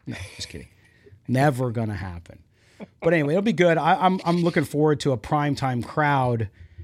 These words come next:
at Allegiant Stadium. I don't, I mean, I know Gi-, Giants fans travel pretty well. Do Jets fans travel pretty well, Mo?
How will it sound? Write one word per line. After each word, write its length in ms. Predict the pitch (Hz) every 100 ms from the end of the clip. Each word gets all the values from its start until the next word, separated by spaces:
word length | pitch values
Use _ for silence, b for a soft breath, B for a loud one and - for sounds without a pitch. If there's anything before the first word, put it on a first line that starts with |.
| b -
at 140 | 139
Allegiant 380 | 131 139 123 113
Stadium. 500 | - 147 131 117 110
I 140 | - 277
don't, 120 | 294
I 60 | 226
mean, 140 | 226
I 80 | 214
know 160 | 262 269
Gi-, 360 | 147 196 196
Giants 400 | 120 170 208 220
fans 320 | - 165 156 -
travel 400 | 147 143 135 123
pretty 280 | - 131
well. 220 | 120 123 117
Do 140 | 123
Jets 320 | 117 202 233
fans 340 | - 240 233 233
travel 380 | - 185 196
pretty 240 | 196 196 180
well, 240 | 170 185
Mo? 200 | 196 220